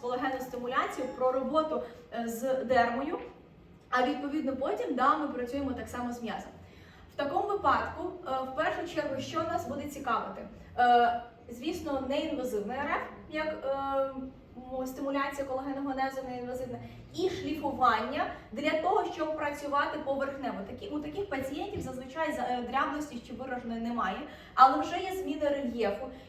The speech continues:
які можуть бути забрані за один, там, два сеанси, зазвичай, е, у таких пацієнтів.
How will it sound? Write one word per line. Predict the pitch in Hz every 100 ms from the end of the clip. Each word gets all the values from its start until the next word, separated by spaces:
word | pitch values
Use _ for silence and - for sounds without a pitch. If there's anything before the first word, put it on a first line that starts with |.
| 254
які | 262 359
можуть | 311 302 320 285
бути | 294 302 285
забрані | 240 240 240 269 277
за | 254 254
один, | 240 311 -
там, | 247
два | 240 233
сеанси, | - 226 208 208 302 330 - -
зазвичай, | - 302 302 - 359 302 214 262
е, | 285
у | 285 302
таких | 311 320 311
пацієнтів. | 302 - 294 302 302 -